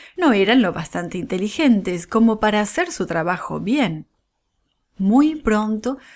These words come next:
todos los trabajadores comenzaron a discutir y a pelear entre sí.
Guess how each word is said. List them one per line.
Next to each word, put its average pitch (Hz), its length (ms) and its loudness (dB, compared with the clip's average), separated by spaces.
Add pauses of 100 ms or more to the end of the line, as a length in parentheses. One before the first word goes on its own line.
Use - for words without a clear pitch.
(240)
todos 226 540 4
los 170 200 -6
trabajadores 180 760 -2
comenzaron 196 560 -2
a 170 80 -4
discutir 185 960 0 (240)
y 202 160 0
a 196 160 0
pelear 190 640 0
entre 175 400 -6
sí. 165 400 -6